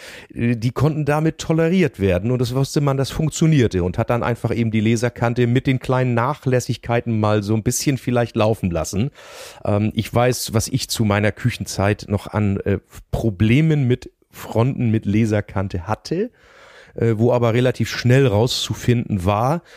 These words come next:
dass es ja eben nicht an der Kante liegt. Das ist ähnlich wie diese Thematik, die, äh, wir vor zig Jahren mal hatten mit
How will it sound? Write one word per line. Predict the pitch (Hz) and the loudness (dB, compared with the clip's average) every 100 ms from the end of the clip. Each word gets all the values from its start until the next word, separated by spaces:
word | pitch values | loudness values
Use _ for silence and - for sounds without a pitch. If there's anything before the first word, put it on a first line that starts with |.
| - | -2
dass | 113 120 | 0 0
es | 117 | 0
ja | 120 113 110 - - 98 - - | 2 2 0 -4 -18 -20 -14 -2
eben | 139 120 | 2 4
nicht | 123 120 - | 2 0 -2
an | 127 | -2
der | 123 | -2
Kante | - - 147 139 | -2 -2 0 2
liegt. | 104 92 - | 2 0 -4
Das | 78 | -6
ist | - - | -6 -4
ähnlich | 110 117 120 110 - - - - | 0 2 2 0 -2 -18 -20 -2
wie | 110 113 | 2 4
diese | 117 104 107 | 2 2 0
Thematik, | 120 107 107 - 117 | 0 2 2 0 -4
die, | - 107 110 - | -2 0 2 0
äh, | 101 98 104 101 | -2 0 0 0
wir | 101 110 | 0 0
vor | 98 107 | 0 -4
zig | - - 110 | -4 -4 -2
Jahren | 117 110 113 | 0 0 0
mal | 101 | 0
hatten | 117 113 | 0 0
mit | 110 107 | -2 -2